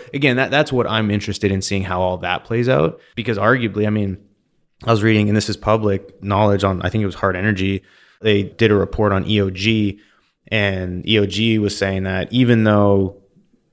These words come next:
like, last year was easy to, I say easy, it was, it was easier to generate profits and generate free cash flow because service costs were still down, and then oil prices came up. So there was that gap of, okay, we're still able to d-, drill and complete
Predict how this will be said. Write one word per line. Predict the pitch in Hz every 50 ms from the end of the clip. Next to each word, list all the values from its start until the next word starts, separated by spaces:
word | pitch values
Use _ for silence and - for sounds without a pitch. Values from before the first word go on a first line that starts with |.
| _ - -
like, | 104 - - - - _ -
last | - 87 104 107 131 139 - -
year | 117 110 104 104
was | 98 95 95 - _ _ - - _
easy | - 123 127 123 123 107 101 95
to, | 85 - -
I | 101
say | - - -
easy, | - 98 104 98 82 - 73 85 92 - -
it | 120 123
was, | 117 113
it | 104 - 123
was | 123 107 -
easier | - 139 135 120 113 110 110 117 117 113 110
to | 107 - 101
generate | 92 95 101 98 98 98 95 92 85 -
profits | - 104 92 95 92 - 98 92 87 85 - - - - _ _ -
and | 95 95 95 90 87 85 87 - _ _ _ _ _ _ -
generate | 95 - 110 107 101 92 95 -
free | - 107 98
cash | 85 - 101 98 98 95 -
flow | - 98 98 95 92
because | 85 95 85 - - 104 101 98 95 92 92 90 87 - _ _ _ _ _ _ _ _ _ _ _ _ _ -
service | - - 143 139 127 123 123 113 -
costs | - - - 101 98 98 98 -
were | 101 95
still | - - - 117 110 101
down, | 92 92 104 98 95 92 87 85 90 90 107 - _ _ _ _ _ _ _ _ _ -
and | 104 107 107 107
then | 107 104 104 101 98 98 95 - -
oil | 117 117 113
prices | 117 117 107 101 - 104 95
came | - - 101 98 101 107
up. | 107 101 98 -
So | - - 120
there | 113 120 117
was | 117 113 98
that | 110 101 98 95 98 -
gap | 117 113 113 113 107 104 -
of, | 101 95 85 -
okay, | 104 110 - 113 104
we're | 98 101
still | - - - 131 123 123
able | 123 117 107 110
to | - 107 95
d-, | 90 87 80 - - 101 95
drill | - 110 110 104
and | 104 104
complete | 104 98 - - 104 101 101 98 90 - - - -